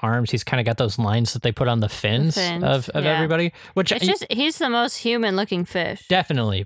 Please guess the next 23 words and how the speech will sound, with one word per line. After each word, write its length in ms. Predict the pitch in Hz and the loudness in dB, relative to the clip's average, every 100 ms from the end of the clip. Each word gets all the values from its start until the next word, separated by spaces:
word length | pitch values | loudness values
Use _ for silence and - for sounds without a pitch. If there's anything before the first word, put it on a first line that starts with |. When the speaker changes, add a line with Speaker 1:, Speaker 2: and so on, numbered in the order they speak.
| - | -2
Speaker 1:
But 140 | 175 | -2
I, 200 | 151 196 | 0 -2
but 180 | 151 170 | 0 0
I'm 220 | 165 170 | 0 0
cool 200 | - 190 | -2 0
with 140 | 185 - | 0 0
that 160 | 160 | -2
because 500 | 143 135 143 123 - - | -2 0 0 0 -2 -2
I 80 | 131 | 0
think, 400 | 139 123 104 - - | 2 0 -2 -8 -2
you 140 | 117 | 0
know, 260 | 98 92 - | 0 -2 -4
he's, 460 | - 127 113 - - | -2 0 0 -2 -4
uh, 480 | 131 120 107 101 98 101 _ _ _ _ _ | 0 2 2 0 -2 -4 _ _ _ _ _
it's 180 | 123 - | -4 0
a, 100 | 127 - | -2 -2
it's 240 | 143 - | -4 0
meant 180 | 143 127 | 0 0
to 80 | 127 | 0
be, 160 | 131 | 0
like, 240 | 123 110 - _ - | 2 0 -2 _ -2
completely, 840 | 127 - 135 117 117 110 101 104 _ _ _ _ _ _ _ _ _ _ - | -2 0 -2 0 0 0 0 -4 _ _ _ _ _ _ _ _ _ _ -6
um, 880 | 110 110 104 98 95 98 107 - | 0 2 2 2 0 0 -2 -6